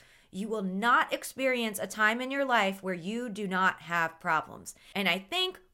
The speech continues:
when we chase that idea in our head, when we put a goal in our head, and, and we tell ourselves, "Once we reach that goal, we're not gonna have any more problems," is entirely unrealistic.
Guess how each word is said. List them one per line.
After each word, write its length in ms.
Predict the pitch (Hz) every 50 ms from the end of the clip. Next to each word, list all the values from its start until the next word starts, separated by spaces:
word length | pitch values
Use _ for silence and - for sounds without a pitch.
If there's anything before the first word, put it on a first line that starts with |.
| - _
when 240 | - 202 214 208
we 100 | 196 202
chase 420 | 196 - - - 302 320 370 370 -
that 180 | - 254 240
idea 500 | 226 208 202 196 196 233 240 254 269 269 -
in 140 | 220 226 220
our 140 | 208 196
head, 460 | 190 196 - 202 196 170 151 147 139 - - - _ _
when 200 | - 202 190 202
we 120 | 202 202
put 360 | 196 196 - - 339 359 359 349 - -
a 140 | - 233 196 - -
goal 360 | - 262 262 294 302 294 285
in 200 | - - 233 226
our 180 | 220 208 196 190
head, 440 | 196 208 233 220 190 165 156 156 - - - - - - _
and, 120 | - 214 - _ -
and 140 | 208 208
we 100 | 202 214
tell 380 | 208 - - - 330 320 320 311
ourselves, 640 | 285 269 247 240 - 233 208 202 190 190 185 - - - _ _ -
"Once 360 | 196 247 277 311 311 - -
we 100 | 285 254
reach 320 | 208 190 262 277 277 -
that 260 | - 233 208 - 190 190
goal, 480 | - 262 254 226 202 180 180 180 180 - _ _
we're 300 | - 175 196 220 254 262
not 240 | 254 240 233 226 226
gonna 160 | 208 202 196
have 280 | 190 196 185 175 185 180
any 160 | 190 185 180
more 220 | 180 180 170 160
problems," 680 | - - 214 202 180 175 151 147 135 - 139 127 - - _ _ _ _ -
is 340 | 226 233 226 214 208 190 - - _ _ _ _ -
entirely 1160 | 254 254 240 226 233 - - - - - 277 294 302 302 294 269 254 240 226 202 202 196 185 -
unrealistic. 960 | 185 185 175 170 170 165 151 151 147 143 - - - - - - - - -